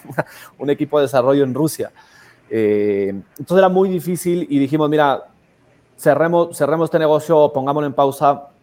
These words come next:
vamos, vamos con algo nuevo". En ese momento ya empezaba a sonar muchísimo el tema de fintech, ¿no? Si, si bien es algo que viene hace mucho tiempo en la, en Latinoamérica, pero decidimos meternos, eh, en el mundo automotriz, en el tema de pagos.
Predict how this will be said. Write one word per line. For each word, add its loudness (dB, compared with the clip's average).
vamos, 0
vamos 0
con -6
algo 0
nuevo". -2
En -8
ese -6
momento 2
ya 4
empezaba -2
a -2
sonar -6
muchísimo -8
el -4
tema -4
de -2
fintech, -8
¿no? -8
Si, -12
si -14
bien -2
es -2
algo -2
que -12
viene -2
hace -10
mucho -14
tiempo -8
en -6
la, -8
en -16
Latinoamérica, -8
pero -4
decidimos -8
meternos, -6
eh, -4
en -2
el 0
mundo 0
automotriz, -4
en -6
el -4
tema -2
de 0
pagos. -4